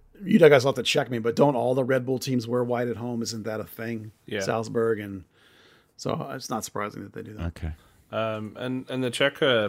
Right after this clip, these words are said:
Speaker 2: pattern, I mean, that, that goes back with them. They've, their current away jersey has it, but much smaller. Their captain's armband always has it on. It's, it's on, like, some of the banners around Red Bull Arena. It's, I don't
Speaker 3: Hmm.
Speaker 2: know,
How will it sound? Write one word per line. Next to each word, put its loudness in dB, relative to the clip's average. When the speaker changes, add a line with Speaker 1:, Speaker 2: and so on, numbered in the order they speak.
Speaker 2:
pattern, -4
I -6
mean, -4
that, -4
that -6
goes 2
back -6
with -6
them. -2
They've, -6
their -6
current -2
away 0
jersey -2
has -2
it, -6
but -10
much -8
smaller. -2
Their -2
captain's 0
armband -2
always -2
has -2
it -6
on. -4
It's, -8
it's -6
on, -4
like, -6
some -4
of -4
the -2
banners -6
around -4
Red -4
Bull -2
Arena. -4
It's, -14
I -12
don't -2
Speaker 3:
Hmm. 0
Speaker 2:
know, -14